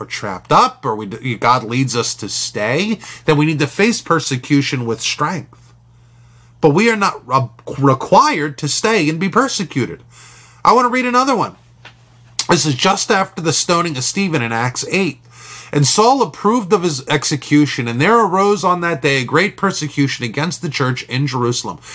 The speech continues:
And they were all scattered throughout the region of Judea and Samaria, except the apostles. Devout men buried Stephen and made great lamentation over him. But Saul was ra-, ravaging the church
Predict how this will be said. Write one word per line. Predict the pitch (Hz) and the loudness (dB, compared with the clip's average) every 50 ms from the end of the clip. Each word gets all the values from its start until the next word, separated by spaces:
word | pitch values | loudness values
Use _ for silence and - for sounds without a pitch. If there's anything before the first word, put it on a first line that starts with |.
| - - - 135 | -16 -8 -4 0
And | 143 156 | 2 4
they | 160 | 4
were | 147 143 139 | 6 6 6
all | 160 202 220 | 6 4 2
scattered | - - - - 175 175 185 180 165 143 127 127 | 0 -2 -4 -2 0 0 2 2 0 -2 -4 -4
throughout | - 123 131 147 165 - - | 0 2 4 4 4 2 0
the | 190 | -2
region | 170 156 156 165 170 147 - 135 | 0 0 0 0 -2 -2 -2 -2
of | 123 117 98 | -4 -4 -4
Judea | 107 110 101 127 139 165 170 147 | -6 -6 -2 0 0 2 2 0
and | 117 107 | 0 -2
Samaria, | - - 117 120 139 156 156 135 110 | -4 -4 0 2 2 2 2 2 0
except | 98 - - - - 175 196 196 - | -4 -4 -4 -2 0 0 -2 -2 0
the | - 220 | 0 0
apostles. | 208 - - - 147 147 147 147 - - - 92 73 - - - - - - - - - - - | 0 0 0 0 2 2 2 2 0 -4 -10 -10 -10 -10 -10 -10 -10 -12 -16 -20 -20 -20 -4 0
Devout | 143 135 113 92 - 160 190 214 190 - 135 | 2 2 2 2 4 4 4 4 2 0 -4
men | 135 127 117 110 110 101 | -6 -6 -6 -6 -8 -6
buried | - 131 139 170 190 196 208 175 139 | 0 2 2 2 4 2 0 0 -2
Stephen | - - - 143 139 139 117 127 120 | -4 -2 0 0 0 0 0 -2 -4
and | 113 110 113 | -4 -4 -4
made | 117 110 101 95 | -4 -4 -4 -6
great | 87 113 120 143 165 180 - 143 | -4 0 2 2 2 2 0 -2
lamentation | 156 156 156 160 147 127 127 127 131 135 - - 127 123 | -2 0 0 -2 -2 -2 0 0 0 0 -2 -2 0 2
over | 131 139 131 120 110 | 2 2 2 0 -2
him. | 104 - - - - - - - - | -4 -6 -10 -16 -16 -16 -18 -4 0
But | - 131 120 - | 0 0 0 0
Saul | - - - - 196 202 220 220 208 180 143 120 | -2 -2 0 2 4 4 4 4 4 2 2 -2
was | 113 117 117 107 | -4 -6 -6 -6
ra-, | 107 104 101 101 107 113 120 123 139 160 185 208 226 202 - 135 | -6 -6 -6 -2 0 2 4 4 6 6 4 4 2 0 -2 0
ravaging | 123 135 156 180 208 233 240 190 170 139 120 110 - 110 104 101 101 98 | 0 2 4 4 4 2 2 0 -2 -4 -6 -6 -8 -8 -8 -8 -8 -8
the | 104 | -8
church | 104 - - - 165 156 127 98 - - - | -6 -4 -2 0 2 2 2 0 -2 -6 -12